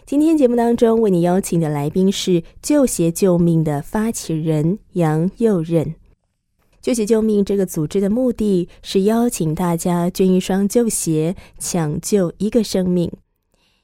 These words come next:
而卸下救鞋救命发起人的光环，杨佑任只是一个平凡的美语老师。以前的他在澳洲求学，是一个叛逆的嘻哈小子，喜欢街头涂鸦，常常跑给警察追。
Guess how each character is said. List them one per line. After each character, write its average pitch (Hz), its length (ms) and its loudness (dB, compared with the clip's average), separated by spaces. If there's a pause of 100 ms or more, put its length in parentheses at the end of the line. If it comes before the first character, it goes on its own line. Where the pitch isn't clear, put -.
(160)
而 254 60 4
卸 302 240 2
下 233 320 0
救 240 160 4
鞋 196 160 2
救 202 160 0
命 190 180 2
发 226 220 -2
起 - 140 -4
人 156 160 -2
的 185 80 -2
光 226 200 -2
环， 170 520 -2 (240)
杨 196 200 0
佑 240 140 2
任 202 480 2
只 185 140 -2
是 208 100 -2
一 214 60 0
个 185 140 0
平 175 300 0
凡 180 300 0
的 180 100 2
美 170 200 4
语 180 100 2
老 175 220 0
师。 170 340 -4 (540)
以 220 120 -2
前 240 160 2
的 269 80 0
他 269 240 -4
在 247 200 -2
澳 240 180 0
洲 226 160 4
求 170 240 0
学， 165 320 0
是 - 160 -4
一 185 40 0
个 170 120 0
叛 208 340 -2
逆 185 80 4
的 170 120 0
嘻 196 180 0
哈 220 180 -2
小 - 280 -2
子， 131 260 -4 (300)
喜 - 120 -2
欢 185 160 0
街 190 160 0
头 180 200 0
涂 165 180 -4
鸦， 185 400 0
常 175 260 -2
常 175 300 -2
跑 175 180 -4
给 180 140 0
警 165 180 -6
察 160 240 -6
追。 170 380 -2